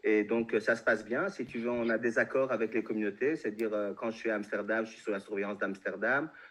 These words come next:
Quand je suis en Allemagne, je suis avec, euh, la surveillance d'Allemagne. En France, je travaille avec la surveillance de France. Donc, on a, si tu veux, à chaque fois le, le, le, des rabbins qui sont, euh, rattachés à notre surveillance.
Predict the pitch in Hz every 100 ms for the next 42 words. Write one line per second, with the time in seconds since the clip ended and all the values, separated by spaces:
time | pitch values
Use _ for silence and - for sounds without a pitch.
0 | - 113 - 110 107 104 107 117 113 101
1 | 98 101 98 - 98 101 98 95 95 113
2 | 143 165 - - - 104 - 117 117 110
3 | - 101 104 104 104 98 101 101 101 98
4 | 104 135 160 - 104 104 - - 104 110
5 | 98 117 - 113 107 98 95 98 90 -
6 | - - 98 104 98 98 92 101 104 95
7 | 107 104 95 101 98 95 92 92 87 90
8 | 98 104 98 - 107 101 95 95 - -
9 | - 92 92 113 180